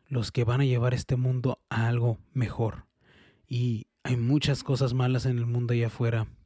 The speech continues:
Así que protejamos a los niños, eduquemos a los niños, cuidémoslos de todo peligro y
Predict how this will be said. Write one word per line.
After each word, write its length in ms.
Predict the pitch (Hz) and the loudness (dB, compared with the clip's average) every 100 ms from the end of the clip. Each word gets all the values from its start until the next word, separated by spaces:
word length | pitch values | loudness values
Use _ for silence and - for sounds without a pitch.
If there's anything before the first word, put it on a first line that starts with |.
| _ _ - | _ _ -8
Así 200 | 120 - | -8 -4
que 240 | 120 110 - - - _ | -2 -4 -6 -20 -20 _
protejamos 600 | - 117 127 104 143 147 | 2 4 2 4 4 6
a 60 | 143 | 4
los 140 | 135 | 4
niños, 580 | 127 135 131 127 123 - - - | 4 4 6 6 4 2 -10 0
eduquemos 560 | 135 120 135 139 127 | 2 2 2 2 2
a 60 | 131 | 2
los 140 | 123 | 0
niños, 460 | 131 131 131 123 117 - - - | 0 0 0 -2 -4 -14 -20 -2
cuidémoslos 680 | 123 120 135 131 131 123 117 | 2 4 6 6 4 4 0
de 100 | 120 | 0
todo 260 | 127 123 | 2 2
peligro 580 | 120 120 127 127 127 120 - - - _ - | 2 2 4 4 2 0 -6 -20 -20 _ 0
y 320 | 151 127 | 2 2